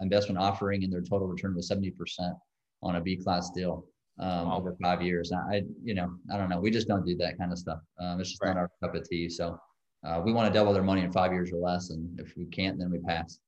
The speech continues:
Speaker 1: Uh, on the
Speaker 2: Hundred percent.
Speaker 1: deal. Um, so anyway, so, uh, and then Tampa, I mean, I went out there probably four or five, probably five years ago now to check it out. Um, and it's, um,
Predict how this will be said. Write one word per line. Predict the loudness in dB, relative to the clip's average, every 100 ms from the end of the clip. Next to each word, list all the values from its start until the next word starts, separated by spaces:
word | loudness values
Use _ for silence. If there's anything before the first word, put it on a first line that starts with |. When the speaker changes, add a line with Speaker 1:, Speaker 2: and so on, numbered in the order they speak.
| _ _ _ _ -8
Speaker 1:
Uh, |
on | -8
the | -6
Speaker 2:
Hundred | -6
percent. | -4 -2 -4 -8 -16 -20 _ -2
Speaker 1:
deal. |
Um, | 0 2 4
so | 6
anyway, | 6 6
so, | 4 6 6 2 -8 _ 2
uh, | 4
and | 6
then | 6
Tampa, | 6 6 8 10 8 8
I |
mean, | 6 6
I |
went | 8 8
out | 6 6
there | 6
probably | 6 4 4 2
four | 2 0 0
or |
five, | 2 0 0 -2
probably | -4 0
five | 2 2
years | 0 0
ago | 2 4
now | 4 2 0 -8 _ _
to | 0
check | 2 2
it | 4
out. | 4 2 0
Um, | 2 2 2 0
and | 0
it's, | -2 -4 -8 -4
um, | -2 0 -2 -4